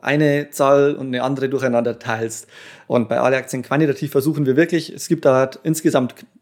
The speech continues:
nur tatsächlich fünfzehn Kennzahlen, die wir aber alle auch visuell sehr, sehr schön aufbereiten. Nicht einfach eine Tabelle oder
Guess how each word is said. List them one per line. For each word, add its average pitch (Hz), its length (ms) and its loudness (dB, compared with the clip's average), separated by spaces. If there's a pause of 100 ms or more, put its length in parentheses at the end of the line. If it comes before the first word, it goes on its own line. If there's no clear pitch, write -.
nur 165 260 4
tatsächlich 135 440 -2
fünfzehn 170 500 2
Kennzahlen, 175 580 -4
die 135 160 -2
wir 127 120 2
aber 120 180 -2
alle 135 180 0
auch 120 160 -4
visuell 131 380 -2
sehr, 135 160 0
sehr 123 140 -6
schön 123 200 -6
aufbereiten. 143 640 -2
Nicht 135 180 -10
einfach 127 260 -8
eine 127 140 -6
Tabelle 139 580 0
oder 117 400 0